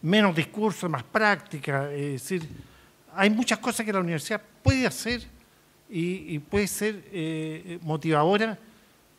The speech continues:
para que la sociedad cambie, porque no solamente, y es, lo, creo que reflejo bien lo que han expuesto, no estamos hablando de cambiar la universidad, estamos hablando de cambiar la sociedad,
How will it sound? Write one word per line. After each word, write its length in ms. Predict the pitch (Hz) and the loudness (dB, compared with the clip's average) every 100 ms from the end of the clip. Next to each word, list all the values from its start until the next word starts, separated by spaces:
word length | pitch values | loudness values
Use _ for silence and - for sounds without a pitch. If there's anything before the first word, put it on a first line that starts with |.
| _ | _
para 220 | 160 160 | 4 4
que 100 | 147 | 4
la 120 | 165 | 2
sociedad 360 | 135 151 - 208 | 0 -2 2 2
cambie, 360 | 233 214 117 113 | 4 2 2 0
porque 280 | 151 160 | -2 0
no 140 | 165 214 | 0 0
solamente, 720 | - 202 196 196 202 214 180 - _ _ _ _ 202 | -2 0 2 0 -4 -6 -6 -10 _ _ _ _ -12
y 180 | 123 131 | -6 -6
es, 160 | 123 | -6
lo, 440 | 147 127 123 120 123 _ _ _ | -10 -8 -6 -8 -10 _ _ _
creo 220 | 151 143 | -6 -4
que 120 | 135 127 | -4 -6
reflejo 420 | 123 156 - 139 | -8 -8 -6 -4
bien 320 | 143 151 139 - - - - _ - | -4 -4 -6 -12 -20 -20 -20 _ -14
lo 140 | 127 120 | -10 -8
que 260 | 135 123 127 131 | -8 -10 -10 -6
han 160 | 139 | -4
expuesto, 600 | 131 - 226 - - 190 - - _ _ _ _ _ | -4 0 0 0 -4 -8 -8 -20 _ _ _ _ _
no 160 | 214 185 | 0 0
estamos 280 | 139 226 226 | 4 6 8
hablando 260 | 202 226 | 8 6
de 40 | 165 | 6
cambiar 260 | 151 180 | 6 4
la 60 | 180 | 4
universidad, 600 | 147 110 - 165 247 - - - _ | 2 -2 -6 -4 -4 -6 -10 -20 _
estamos 240 | - 180 185 | -6 -2 0
hablando 360 | 143 143 180 | 0 0 0
de 40 | 143 | -2
cambiar 280 | 123 143 165 | 0 0 0
la 200 | 117 90 - - _ _ - | -2 -6 -20 -20 _ _ -16
sociedad, 800 | - 170 147 131 117 190 247 | -4 -2 -2 -6 -6 -6 -6